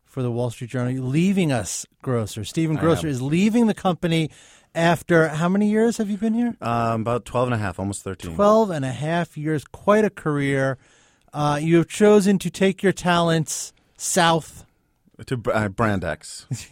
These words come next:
Speaker 1: <laughs> To Brand X. Uh, I'm not gonna promote where you're going. You can just tell people that. Uh, hey, do it on your, your Twitter handle. Do it somewhere.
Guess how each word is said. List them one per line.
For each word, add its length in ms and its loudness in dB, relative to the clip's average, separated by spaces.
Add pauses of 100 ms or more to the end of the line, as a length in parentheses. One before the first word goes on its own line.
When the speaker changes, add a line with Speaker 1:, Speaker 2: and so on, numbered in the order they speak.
(120)
Speaker 1:
<laughs> 160 0
To 120 2
Brand 360 4
X. 440 0 (440)
Uh, 440 2
I'm 200 2
not 200 4
gonna 520 0
promote 400 0
where 120 -4
you're 180 -4
going. 520 -4
You 160 -10
can 160 -6
just 180 -8
tell 220 -4
people 300 -8
that. 100 -4
Uh, 80 -8 (260)
hey, 140 -4
do 160 2
it 60 6
on 100 4
your, 160 4
your 240 -2
Twitter 480 2
handle. 320 0
Do 160 0
it 100 0
somewhere. 560 0